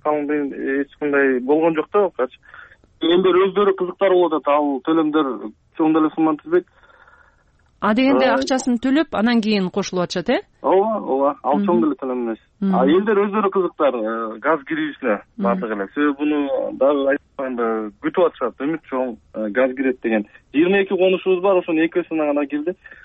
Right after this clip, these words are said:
Speaker 2: Мгм.
Speaker 1: Азыр ошо жыйырма конушту күтүп аткан, э, чак болуп эсептелет.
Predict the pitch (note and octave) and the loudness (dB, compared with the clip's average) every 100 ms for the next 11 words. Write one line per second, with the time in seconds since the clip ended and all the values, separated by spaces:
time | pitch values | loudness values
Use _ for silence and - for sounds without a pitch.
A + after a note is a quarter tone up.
0 | - G3+ F#3+ A3+ A#2 C3+ D3 C#3 D3 D#3+ | -8 -4 0 0 2 0 0 -2 -4 -6
1 | _ D3+ D#3 D3 C#3 D3 C#3+ D3+ C#3 C#3 | _ -4 -2 0 2 2 0 -4 -6 -2
2 | C#3+ - C#3 C3+ A#2 A2 A2+ A2 C3 A#2 | -2 0 0 0 -2 -4 -2 -2 -2 -4
3 | - A#2 A2+ A2 - | -2 -2 -2 -6 -4